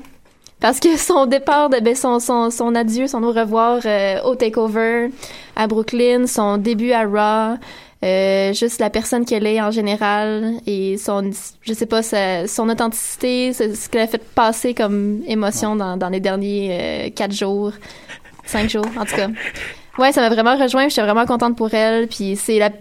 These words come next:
Speaker 1: je, je sais pas, c'est la personne qui me fait le plus réagir, je pense, euh, du, vraiment du, viscéralement quand son thème,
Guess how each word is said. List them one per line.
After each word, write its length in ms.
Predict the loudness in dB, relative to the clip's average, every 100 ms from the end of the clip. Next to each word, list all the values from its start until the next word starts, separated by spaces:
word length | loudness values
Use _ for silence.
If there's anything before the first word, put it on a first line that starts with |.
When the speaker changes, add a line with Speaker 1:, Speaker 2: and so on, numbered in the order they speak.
| -12
Speaker 1:
je, 200 | -4 0
je 60 | 0
sais 120 | 0
pas, 140 | -2
c'est 100 | 2
la 60 | 2
personne 260 | 2 2 2
qui 80 |
me 60 | 4
fait 100 | 2
le 60 | 2
plus 180 | -2
réagir, 500 | 0 2 2 2 0
je 100 | 0
pense, 360 | 0 0 0 -2
euh, 280 | 0 0 -2 -4
du, 300 | -6 0 0
vraiment 480 | 0 -4 -4 0 -2
du, 280 | -2 -6 -10 -16 -8
viscéralement 840 | -4 -2 0 0 2 2 2 0 0
quand 140 | -4
son 180 | -4 -6
thème, 460 | -2 -2 0 -2